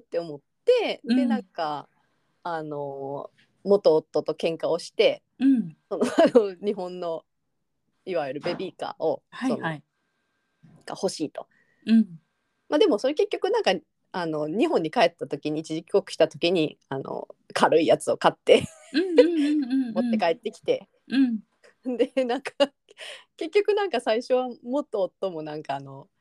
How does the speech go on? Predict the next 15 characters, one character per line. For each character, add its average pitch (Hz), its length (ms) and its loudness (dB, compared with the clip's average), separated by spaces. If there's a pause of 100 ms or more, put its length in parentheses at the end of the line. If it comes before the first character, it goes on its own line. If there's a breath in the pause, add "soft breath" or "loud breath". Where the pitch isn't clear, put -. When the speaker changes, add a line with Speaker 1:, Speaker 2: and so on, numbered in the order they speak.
(760)
Speaker 1:
そ 185 180 0
の、 143 300 0 (500)
オ 180 100 4
ラ 156 120 0
ン 151 60 -2
ダ 151 100 2
と 147 100 -6
か 151 80 4
ド 160 160 6
イ 156 80 2
ツ - 180 -8
式 - 440 -6
の 247 200 6
そ 175 140 -2
の、 135 400 -8